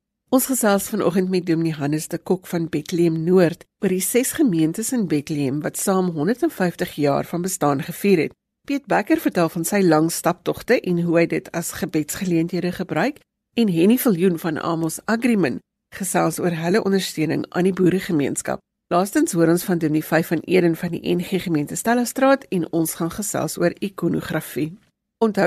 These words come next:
jy kan wêreldwyd na ons luister op R S G se webwerf by R S G punt C O punt Z A en ons is ook te hoor op D S T V se audiokanaal agt een drie. Sondagjoernaal is as 'n potgooi beskikbaar en jy kry dit ook op R S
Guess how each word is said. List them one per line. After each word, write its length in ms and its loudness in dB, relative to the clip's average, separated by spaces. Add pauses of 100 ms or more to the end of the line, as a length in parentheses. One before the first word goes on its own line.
jy 160 4
kan 240 -2
wêreldwyd 800 0
na 80 2
ons 240 -2
luister 320 0
op 160 -2
R 160 0
S 160 -6
G 160 0
se 160 -4
webwerf 480 0
by 160 0
R 240 0
S 160 -6
G 160 0
punt 240 -6
C 240 -4
O 80 -2
punt 240 -6
Z 240 -6
A 80 2 (400)
en 160 4
ons 240 2
is 160 -2
ook 160 4
te 160 0
hoor 240 2
op 80 -8
D 160 4
S 80 0
T 160 -4
V 160 0
se 240 -2
audiokanaal 720 2
agt 160 -8
een 260 -4
drie. 220 -8 (400)
Sondagjoernaal 640 4
is 80 -2
as 160 -6
'n 80 -8
potgooi 340 -2
beskikbaar 640 -2
en 160 0
jy 120 0
kry 240 -2
dit 200 -6
ook 400 0
op 160 -2
R 160 4
S 100 -4